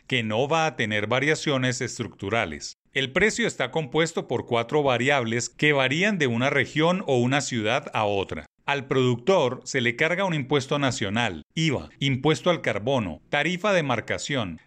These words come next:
tarifa de transporte de poliductos y la tarifa de transporte de alcohol. En precio máximo de venta a distribuidor mayorista interviene el margen de distribuidor a mayorista, iva de margen de distribuidor a mayorista y sobretasa.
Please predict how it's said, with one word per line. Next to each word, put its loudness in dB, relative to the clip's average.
tarifa 0
de 2
transporte -2
de 4
poliductos 0
y 2
la 2
tarifa 0
de 2
transporte -2
de 4
alcohol. 0
En 0
precio 2
máximo 0
de 4
venta 0
a 2
distribuidor 0
mayorista 0
interviene 2
el 2
margen 0
de 4
distribuidor 2
a 2
mayorista, -2
iva 0
de 2
margen 0
de 2
distribuidor 0
a 2
mayorista 0
y 0
sobretasa. -2